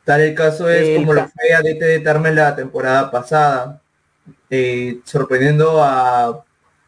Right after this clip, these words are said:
Speaker 1: a muchos por la temporada que hizo, quedando entre los primeros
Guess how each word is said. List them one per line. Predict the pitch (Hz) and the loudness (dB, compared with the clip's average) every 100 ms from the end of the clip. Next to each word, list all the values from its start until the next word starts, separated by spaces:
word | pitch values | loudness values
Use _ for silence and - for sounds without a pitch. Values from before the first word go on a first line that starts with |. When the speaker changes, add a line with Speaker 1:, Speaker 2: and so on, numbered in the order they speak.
| _ - | _ -4
Speaker 1:
a | 131 | -2
muchos | 139 185 180 147 127 127 - | 2 2 0 0 -2 -4 -8
por | - 135 | -4 0
la | 127 123 | 0 0
temporada | 120 123 139 139 | -4 0 0 0
que | 135 | -2
hizo, | 135 151 147 127 120 | -2 -2 -2 -4 -2
quedando | 127 123 135 | 0 0 0
entre | 139 135 | -2 0
los | 131 123 120 | 2 0 -2
primeros | - 117 143 143 123 - - | -10 -6 -2 -2 -2 -8 -18